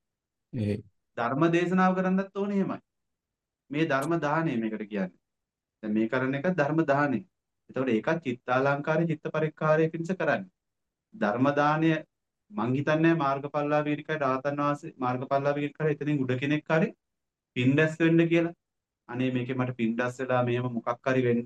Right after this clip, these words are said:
Speaker 2: කියලා අර සාමාන්‍ය මිනිස්සු හිතන දේ ජීවිතේට බන කියන්නේ. බන කියන්නේ. හැබැයි ඒ අය බ-, බලනවා ධර්ම දේශනාව හරහා චිත්තාලංකාරය, චිත්ත පරික්කාරය ඒක හැදෙනවද කියලා බල බල තමයි බන කියන්නේ.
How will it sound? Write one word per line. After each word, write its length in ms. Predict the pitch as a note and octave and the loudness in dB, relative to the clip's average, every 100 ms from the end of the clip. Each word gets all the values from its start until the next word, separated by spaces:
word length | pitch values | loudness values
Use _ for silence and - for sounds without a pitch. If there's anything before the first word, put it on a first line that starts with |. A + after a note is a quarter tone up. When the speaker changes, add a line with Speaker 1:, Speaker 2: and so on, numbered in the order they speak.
| C3+ | -2
Speaker 2:
කියලා 300 | C3+ C#3 C3+ | -2 0 0
අර 100 | B2+ | 0
සාමාන්‍ය 360 | A#2 A2+ B2 | 0 0 0
මිනිස්සු 200 | C3 C3 | 0 0
හිතන 240 | C3+ C3+ C3+ | -2 -4 -2
දේ 140 | E3 D#3+ | -2 -2
ජීවිතේට 640 | A#3 C#4 D#4+ - D#3+ F3+ | -2 -2 -2 0 2 2
බන 200 | D3+ C3 | 0 0
කියන්නේ. 380 | A#2+ F2 - _ _ _ _ _ _ _ _ _ _ _ _ _ _ _ _ _ _ - | 0 -4 -6 _ _ _ _ _ _ _ _ _ _ _ _ _ _ _ _ _ _ -8
බන 260 | A#2+ A#2+ | -4 -2
කියන්නේ. 440 | B2+ C#3+ B2+ A2 F#3 - _ _ _ _ _ | 0 0 0 0 -4 -8 _ _ _ _ _
හැබැයි 360 | A2+ C3+ E3+ D3 | 0 2 2 2
ඒ 200 | C3 C3+ | 2 4
අය 160 | D#3+ F3 - | 2 0 -2
බ-, 320 | C#3 D3+ C#3 | -2 -2 -2
බලනවා 400 | C3 C#3 D3 E3+ | -2 0 2 0
ධර්ම 280 | D3+ C3+ C3+ | 2 -2 -2
දේශනාව 460 | C3+ C#3 C#3+ D3 D3 | -6 -6 -4 -2 -2
හරහා 320 | C#3+ E3+ F3+ | 0 -2 -2
චිත්තාලංකාරය, 840 | C3 B2 - C3 C#3 C3+ D3 D3 | -4 -6 -2 0 0 0 0 0
චිත්ත 200 | D3+ C3 C#3 | -2 -8 -2
පරික්කාරය 600 | C#3 C#3 - D3+ D#3 F#3+ - _ | -2 -2 0 0 2 -2 -6 _
ඒක 180 | B2 C3 | -6 -2
හැදෙනවද 440 | D#3 C#3+ D3 D#3 E3 | 0 0 0 -4 0
කියලා 220 | F#3 F3+ | 0 2
බල 160 | D#3 | 2
බල 180 | D#3+ E3 | 2 0
තමයි 220 | E3 F#3+ | 0 0
බන 200 | G3 F3+ | 2 0
කියන්නේ. 320 | E3 A#2 G2 | 0 -2 -6